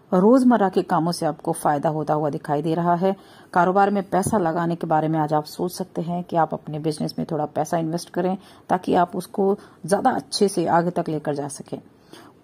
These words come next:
आपको कई नए काम करने के मौके भी मिलेंगे, जिनमें आपको सफलता मिलेगी। दूसरों की मदद के लिए आप हमेशा तैयार रहते हैं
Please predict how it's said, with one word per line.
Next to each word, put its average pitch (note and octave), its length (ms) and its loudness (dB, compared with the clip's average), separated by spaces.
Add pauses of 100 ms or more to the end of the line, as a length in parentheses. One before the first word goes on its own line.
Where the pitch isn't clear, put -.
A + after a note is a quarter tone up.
(120)
आपको A3+ 260 2
कई D#4 280 4
नए A#3+ 280 8
काम A3+ 240 4
करने F3+ 260 0
के F#3 80 -4
मौके D#3+ 280 2
भी D3+ 120 0
मिलेंगे, D3+ 400 0
जिनमें A3 280 0
आपको F3+ 240 0
सफलता F3+ 460 -2
मिलेगी। - 420 -10
दूसरों A#3+ 380 2
की C4 100 2
मदद E3+ 260 2
के E3+ 140 -2
लिए E3+ 100 0
आप D#3 180 0
हमेशा D#3 320 -2
तैयार E3 400 2
रहते G#3+ 240 0
हैं A3 240 4